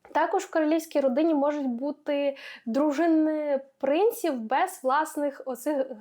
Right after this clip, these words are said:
герцогств. І у них ситуація ще цікавіша. Зараз єдиною такою жінкою є принцеса Майклкенська. Я думаю, ви вже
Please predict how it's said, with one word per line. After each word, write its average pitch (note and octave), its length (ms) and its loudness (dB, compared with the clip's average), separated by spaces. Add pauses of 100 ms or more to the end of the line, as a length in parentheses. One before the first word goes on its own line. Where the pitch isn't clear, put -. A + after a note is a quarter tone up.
герцогств. C4 760 -6
І C#4+ 120 0
у C#4+ 100 2
них F#4+ 200 0
ситуація D4+ 760 -2
ще C#4 680 -2
цікавіша. A#3+ 760 -6 (180)
Зараз F4 720 2
єдиною E4 680 -2
такою C4+ 440 2
жінкою E4 540 -4
є D#4+ 360 -2
принцеса D4 720 -2
Майклкенська. C4+ 1300 -2
Я D4 180 2
думаю, F4+ 300 2
ви D#4+ 180 2
вже C#4+ 480 2